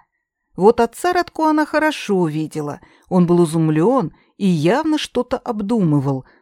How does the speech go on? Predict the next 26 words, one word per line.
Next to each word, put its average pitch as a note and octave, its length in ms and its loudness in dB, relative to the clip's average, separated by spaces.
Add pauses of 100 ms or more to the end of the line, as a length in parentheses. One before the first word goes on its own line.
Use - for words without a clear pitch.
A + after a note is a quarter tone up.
(160)
а - 80 -8
потом F#4 320 -4
успокоился D#3+ 760 -4
и D#4+ 260 -10
разулыбался. D#3 1000 -6 (520)
Радко F3+ 400 0
стоял G#3 460 0
очень F#3+ 420 0
взволнованный. D#3+ 880 -2 (400)
Когда G#3 340 2
от - 200 -4
лица A#3+ 260 2
семьи A3+ 340 0
Катерины G#3+ 540 0
Бранко F3 640 0 (400)
и G#3+ 80 2
от G#3 140 2
лица A3+ 260 -2
княжьего G3 480 0
семейства G#3 540 -2
князь F3+ 320 -2
Борислав G3 580 -2 (220)
сказали F#3 580 -2
все - 240 -6
необходимые D#3+ 680 -2
слова, E3+ 500 -4